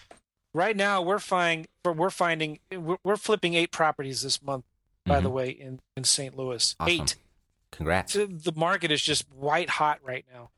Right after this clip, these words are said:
Speaker 2: Mm-hmm.
Speaker 1: And we're also starting to do more deals in about six other cities. Um,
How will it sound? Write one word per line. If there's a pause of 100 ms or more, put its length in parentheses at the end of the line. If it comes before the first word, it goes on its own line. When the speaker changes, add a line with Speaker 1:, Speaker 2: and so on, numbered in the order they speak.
Speaker 2:
Mm-hmm. (140)
Speaker 1:
And
we're
also
starting
to
do
more
deals
in
about
six
other
cities. (1120)
Um,